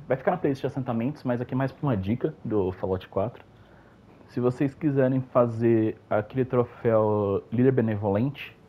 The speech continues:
eu, quando eu fiz, eu fiz aqui na, no Drive-In Starlight. Vou colocar como que eu fiz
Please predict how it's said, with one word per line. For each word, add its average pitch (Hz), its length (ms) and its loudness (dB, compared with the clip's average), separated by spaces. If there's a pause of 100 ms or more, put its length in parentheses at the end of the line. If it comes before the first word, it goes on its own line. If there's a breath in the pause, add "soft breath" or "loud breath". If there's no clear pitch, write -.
(600 soft breath)
eu, 147 180 6
quando 151 320 4
eu 120 80 8
fiz, 139 360 -4
eu 143 80 0
fiz 135 260 -2
aqui 135 380 0
na, 107 600 -2 (680 soft breath)
no 110 60 -4
Drive-In 107 300 4
Starlight. 110 720 0 (1080 loud breath)
Vou 123 240 2
colocar 165 360 2
como 185 300 2
que 202 120 0
eu 151 60 4
fiz - 420 -4